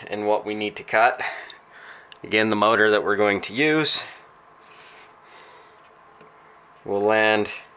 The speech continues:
right inside there.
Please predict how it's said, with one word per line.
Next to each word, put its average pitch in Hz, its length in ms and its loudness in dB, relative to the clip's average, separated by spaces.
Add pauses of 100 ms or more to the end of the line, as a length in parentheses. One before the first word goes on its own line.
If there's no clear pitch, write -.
(2500)
right 107 260 4
inside 101 460 0
there. 107 360 2